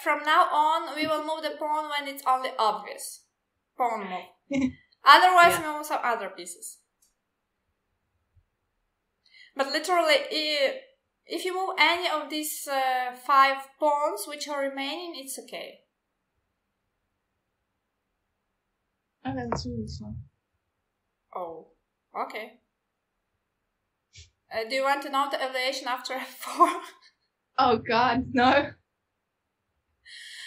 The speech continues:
Speaker 2: <laughs> I would rather live in ignorance.
Speaker 1: Drunk Permaniac doesn't know it either, so, so it's fine.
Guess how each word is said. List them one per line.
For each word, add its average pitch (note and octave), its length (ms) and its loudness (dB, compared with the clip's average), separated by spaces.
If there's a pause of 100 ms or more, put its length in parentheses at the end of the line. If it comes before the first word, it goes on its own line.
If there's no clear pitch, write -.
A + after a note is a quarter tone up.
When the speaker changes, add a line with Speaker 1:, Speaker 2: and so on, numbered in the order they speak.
(1400)
Speaker 2:
<laughs> - 240 -12 (680)
I C#4 140 2
would E4 160 0
rather C4 380 2
live A#3+ 220 0
in G#3 260 -4
ignorance. G3+ 760 -10 (2750)
Speaker 1:
Drunk D#4 360 4
Permaniac C#4+ 500 2
doesn't C4 320 0
know A#3 140 -4
it A3 180 -6
either, G3 380 -2
so, - 240 -14 (760)
so - 220 -8
it's - 160 -8
fine. - 260 -12